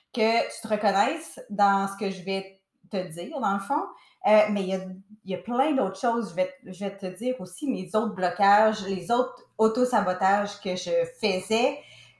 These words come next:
et d'autres que je fais encore, mais que je travaille dessus. Fait que juste pour te donner un,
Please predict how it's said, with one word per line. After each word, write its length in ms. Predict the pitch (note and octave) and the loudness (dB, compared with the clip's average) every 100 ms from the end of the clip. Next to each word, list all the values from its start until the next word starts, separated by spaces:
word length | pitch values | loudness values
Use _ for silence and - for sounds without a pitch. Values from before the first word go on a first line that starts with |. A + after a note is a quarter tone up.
| _ - | _ 2
et 200 | C#4 A#3 | 6 10
d'autres 260 | B3 B3 | 10 10
que 160 | A#3+ G#3+ | 4 2
je 220 | G3 G3+ | 2 0
fais 380 | G3 - C4+ A#3 | -2 4 6 8
encore, 460 | G#3+ G#3 A#3+ A#3+ G#3 | 6 6 6 8 6
mais 100 | G#3 | 2
que 100 | F#3+ | -4
je 100 | - | -6
travaille 460 | - F#3 G3+ G#3 | 0 6 6 6
dessus. 480 | G3 F#3 - C4+ D4+ | 0 -4 -4 -2 0
Fait 200 | - G3+ | 0 -2
que 400 | - G3+ G3 G3 | 0 0 2 2
juste 160 | C4 G#4+ | 0 -2
pour 120 | A#4 | 0
te 120 | B3+ | 2
donner 280 | G#3 G#3+ F#4+ B3+ | 2 0 0 0
un, 220 | G#3+ | 0